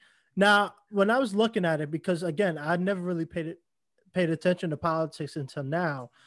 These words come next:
I didn't realize, like, California is worth, like, fifty-five electoral votes, and most other states besides Florida and Texas is very little.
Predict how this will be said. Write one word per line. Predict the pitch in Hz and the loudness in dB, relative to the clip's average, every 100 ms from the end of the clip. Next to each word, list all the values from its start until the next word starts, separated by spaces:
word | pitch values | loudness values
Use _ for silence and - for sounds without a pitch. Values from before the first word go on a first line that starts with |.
| _ _ _ _ _ _ | _ _ _ _ _ _
I | 165 226 | 6 8
didn't | 262 202 | 10 8
realize, | 214 233 185 165 156 - | 8 8 4 4 2 0
like, | 151 147 | -2 -2
California | 180 196 196 208 202 | 0 2 2 2 0
is | 165 | 0
worth, | 170 165 170 | 2 0 0
like, | 147 | -6
fifty-five | - 185 180 170 - 170 156 | -4 -6 -4 -4 0 2 2
electoral | 160 156 147 - 175 165 | 0 -4 -6 -2 0 2
votes, | 135 127 202 165 - - - _ _ _ _ _ | 2 2 2 0 -6 -16 -18 _ _ _ _ _
and | 175 165 165 | 4 6 6
most | 170 175 196 - | 8 8 8 6
other | 190 180 | 4 4
states | 165 170 160 | 4 0 0
besides | - 147 165 151 - | -4 -4 -2 -2 -4
Florida | - 170 170 160 | 4 6 8 6
and | 143 | 2
Texas | - 185 - 147 139 - _ _ _ _ _ _ _ - | 0 -2 -2 -8 -8 -12 _ _ _ _ _ _ _ -2
is | 160 | 2
very | 143 226 233 | 8 8 8
little. | 180 202 247 151 135 | 8 8 8 6 0